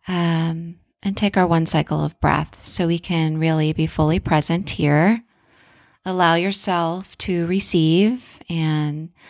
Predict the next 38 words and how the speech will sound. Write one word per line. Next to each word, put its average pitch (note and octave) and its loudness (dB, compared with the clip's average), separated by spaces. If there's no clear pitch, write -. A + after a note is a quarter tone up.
you G#3 -2
know, G#3 4
take A#3 0
a C4+ 0
time A#3 2
out F#3+ 0
from E3+ -6
your E3 -2
week. E3 0
Um, E3+ -10
we're F3+ -8
in E3+ -2
the E3+ 2
month D#3 2
of D#3 -6
May G#3 4
already. F#3+ 0
It's - -4
crazy. - -6
And F3 -2
when G3 0
we G3 2
tune G#3 2
into G3+ 2
the F3+ 2
breath, E3 0
it's - -2
just - -2
something, D#3 -4
it's D#3+ -4
an D#3+ -2
anchor, D#3 -2
you F#3 0
know, G3 4
that G3+ 2
helps D#3 -4
you D3 0
really C#3+ -2